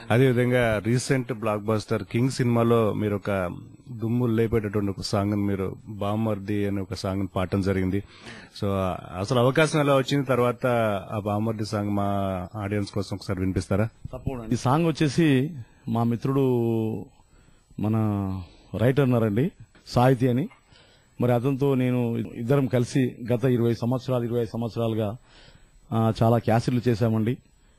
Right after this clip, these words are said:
Speaker 2: మరి అతను అవకాశం రావడం, ఫోక్ సింగర్ అని చెప్పేసి వాళ్ళు స్పెషల్గా ప్రకటిస్తే, మా సాహితీ గారు, మా ఒడ్డేపల్లి గారు ఉన్నారండి, బాగా పాడతా అని చెప్పేసి ఇది చేయడం, నన్ను మద్రాసు పిలిపించడం, చెన్నై,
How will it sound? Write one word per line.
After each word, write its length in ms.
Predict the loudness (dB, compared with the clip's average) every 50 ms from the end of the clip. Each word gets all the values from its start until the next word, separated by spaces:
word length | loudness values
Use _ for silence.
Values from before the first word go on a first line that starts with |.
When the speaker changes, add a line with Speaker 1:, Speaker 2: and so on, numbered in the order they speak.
| _ _ -6 -2
Speaker 2:
మరి 400 | 0 2 2 2 0 0 -4 -8 -14 -20 _ _ -6 -4 0 0 0
అతను 600 | 2 2 2 2 2 2 2 2 2 2 0 2 2
అవకాశం 460 | 2 2 4 2 2 2 2 2 4
రావడం, 320 | 4 4 4 2 2 -2 -4 _ _ _ _ _ _ _ _ _ _
ఫోక్ 180 | 0 0 0 2
సింగర్ 240 | 0 2 2 4 4
అని 100 | 2 2
చెప్పేసి 320 | 2 2 0 0 2 2
వాళ్ళు 200 | 2 2 2 2
స్పెషల్గా 320 | 0 -2 0 2 2 2 2
ప్రకటిస్తే, 680 | 2 0 0 2 0 0 0 2 2 2 2 2 -2 _ _ _ _ _ _ _ _ _ _ -2
మా 100 | -2 -2
సాహితీ 360 | 2 4 4 4 4 4 4
గారు, 300 | 4 4 4 2 0 -2 -6 _ -20 -10 -4
మా 80 | -2 0
ఒడ్డేపల్లి 440 | 0 2 2 0 2 2 2 4 4
గారు 120 | 2 2
ఉన్నారండి, 360 | 2 2 0 2 2 2 0
బాగా 260 | 2 2 2 2 2 2
పాడతా 300 | 0 0 -2 0 0 0
అని 100 | 0 0
చెప్పేసి 340 | 0 -2 -2 -4 -2 -2
ఇది 140 | -4 -2 0
చేయడం, 280 | 2 2 2 0 -2 -6 _ _ -18 -8 -4
నన్ను 180 | -4 -2 0
మద్రాసు 340 | -2 0 0 0 -2 -2 -4
పిలిపించడం, 420 | -6 -6 -6 -4 -4 -4 -4 -4
చెన్నై, 340 | -4 -4 -4 -2 -2 -2 -4